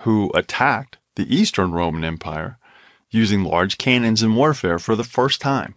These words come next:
So the first time that an army was using large cannons to knock down the strong walls of Constantinople. Other armies had come to attack Constantinople,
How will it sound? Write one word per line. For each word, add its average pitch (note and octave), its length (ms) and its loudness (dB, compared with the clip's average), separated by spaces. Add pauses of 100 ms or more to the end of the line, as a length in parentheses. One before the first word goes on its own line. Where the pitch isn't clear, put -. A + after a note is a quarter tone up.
So A2+ 120 -2
the G2+ 60 0
first - 540 -2
time C3+ 480 -2 (520)
that G#2 460 2 (100)
an F#2+ 240 -2
army A2+ 520 0 (140)
was F#2 240 -6
using G2+ 320 0
large E2+ 440 -2
cannons A#2 600 0 (680)
to C#3 120 2
knock A2 280 2
down G2 420 0
the A2 140 -2
strong F#2 340 0
walls F2+ 300 -2
of G#2+ 140 -6
Constantinople. F#2+ 920 -4
Other F#3 260 2
armies G#2 380 2
had F#2+ 200 -2
come A2 360 0
to F#2+ 300 -2
attack D3 400 -4
Constantinople, F2+ 920 -4